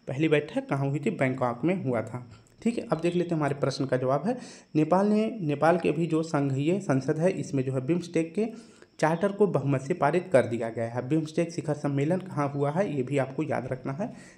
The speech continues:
बहुत इंपॉर्टेंट है, कोलंबो में हुआ था। और बिम्स्टेक के महासचिव कौन बने हैं? इंद्रमणि पांडे जी बने हैं। पांचवा प्रश्न है, बि-, विश्व बैंक के अनुसार दो हज़ार चौबीस की,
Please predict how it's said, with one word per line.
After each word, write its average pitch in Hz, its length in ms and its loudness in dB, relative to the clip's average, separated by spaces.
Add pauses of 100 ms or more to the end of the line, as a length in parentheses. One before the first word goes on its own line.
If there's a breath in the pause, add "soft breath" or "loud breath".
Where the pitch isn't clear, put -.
(120 loud breath)
बहुत 139 240 -2
इंपॉर्टेंट 139 420 0
है, 214 100 -2
कोलंबो 135 440 2
में 151 160 2
हुआ 131 180 0
था। 214 260 -2 (300 loud breath)
और 135 140 0
बिम्स्टेक 165 460 -2
के 165 80 -2
महासचिव 139 460 -2
कौन 135 220 -2
बने 131 180 -2
हैं? 165 260 -2
इंद्रमणि 139 440 0 (440 loud breath)
पांडे 127 300 0
जी 147 160 0
बने 135 220 0
हैं। 123 260 -8 (1120 soft breath)
पांचवा 143 260 4
प्रश्न 180 300 0
है, 196 260 0
बि-, 151 340 0
विश्व 165 280 -2
बैंक 147 260 0
के - 80 -4
अनुसार 151 460 -2
दो 147 80 -4
हज़ार 147 240 -2
चौबीस 139 300 0
की, 123 260 -8